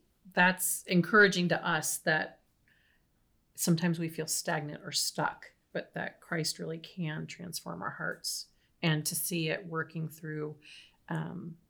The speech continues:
what you'll be teaching is a great encouragement. So do you feel like this is something anyone can do? I mean,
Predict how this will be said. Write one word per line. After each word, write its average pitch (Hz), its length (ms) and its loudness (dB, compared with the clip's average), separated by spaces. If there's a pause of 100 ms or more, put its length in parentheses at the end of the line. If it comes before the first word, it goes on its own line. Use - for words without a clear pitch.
(260)
what 170 240 2
you'll 165 120 0
be 160 140 -6
teaching 156 580 -8 (200)
is 165 260 -6
a 170 60 -8
great 160 320 -2
encouragement. 160 640 -6 (460)
So 190 800 8 (680)
do 214 100 4
you 233 60 8
feel 240 160 6
like 240 240 2
this 214 240 4
is 220 160 2
something 202 400 4
anyone 226 420 4
can 320 180 0
do? 339 300 2 (300)
I 226 80 8
mean, 220 400 4